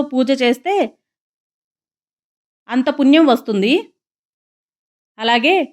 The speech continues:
వెయ్యి ఉమ్మెత్త పూలు తెచ్చి శివునికి సహస్రనామాలతో లేదా "ఓం నమ శివాయ" అని స్మరిస్తూ పూజ చేస్తే ఎంత పుణ్యం వస్తుందో, ఒక్క జమ్మి పుష్పంతో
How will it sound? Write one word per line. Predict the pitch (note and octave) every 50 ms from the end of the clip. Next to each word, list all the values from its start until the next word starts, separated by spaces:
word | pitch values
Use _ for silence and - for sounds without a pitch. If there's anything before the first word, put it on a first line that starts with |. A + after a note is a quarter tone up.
| _ _ _ _ _ G3+
వెయ్యి | A#3 C4 D4+ D4+ F4 G4 F4 D#4
ఉమ్మెత్త | D4+ D4 D#4+ F4 F#4+ F#4 - F#4+
పూలు | D#4+ D4 D#4+ D4+ D4 C#4+
తెచ్చి | C#4+ A#3+ A3 A3 - - B3+ B3+ B3+ B3+ B3 B3+ - _ _ _ _ _ _ _ _ -
శివునికి | C#4+ C4+ D4 D#4 D#4+ D#4 D#4+ C4 C4 B3+ B3+ B3 - - _ _ _ -
సహస్రనామాలతో | B3+ C4 D4 - - - E4 D#4+ D4+ C#4 C4 B3+ B3+ C4 C4 B3+ B3+ B3+ B3 B3 B3 B3 - - _ _ _ -
లేదా | A#3 B3 C4 B3 D4 C#4+ B3
"ఓం | A#3+ C4 D4 E4+ E4+
నమ | D4 C4 B3+ C4
శివాయ" | C4+ C#4 C4+ B3+ A3+ B3 A#3+ A#3+ B3 B3 B3+ - - -
అని | A3 A3 G#3
స్మరిస్తూ | G#3 G#3+ G#3+ G#3 G#3+ B3 C4+ C4+ - C4 B3 B3 B3 A3+ - _ _ _ _ _ -
పూజ | C4 C#4+ C4 D4+
చేస్తే | D4+ D4+ C#4+ C#4 C#4+ C#4+ C#4+ B3+
ఎంత | G#3+ G#3+ A#3+ B3 D4
పుణ్యం | C#4+ C#4 C#4 B3 B3 C4+ C#4
వస్తుందో, | C4 A#3+ C4+ - B3+ A#3+ B3 C#4+ F4+ G4 F4+ C4+ - _ _ _ _ -
ఒక్క | C#4 C#4 - _ - D#4 C#4+ G#3+
జమ్మి | F#3+ B3 A#3+ A#3+ C#4 E4+ F#4+
పుష్పంతో | - F4+ E4 - - C4+ B3+ C4 B3+ D4 D#4+